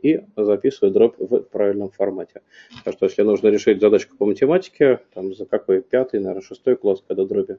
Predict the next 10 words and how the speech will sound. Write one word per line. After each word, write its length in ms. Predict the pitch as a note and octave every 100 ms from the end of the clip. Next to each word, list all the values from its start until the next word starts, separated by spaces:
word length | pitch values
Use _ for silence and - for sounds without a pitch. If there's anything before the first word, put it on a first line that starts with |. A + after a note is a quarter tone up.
| _
проходят, 440 | - - G#2 G2 - - - - _ -
уже 140 | F#2+
не 100 | G2+
помню, 400 | A2 C#3+ C3+ G#2 _ _ - - _ -
а, 300 | G2 G2+ G#2
вот 380 | G#2 D#3 - - - -
данный 320 | A#2 B2+ A2+
приёмчик 440 | G#2+ G#2+ B2 -
можно 280 | G#2 G2+ G2+
использовать. 560 | F#2+ - F#2 F#2+ E2+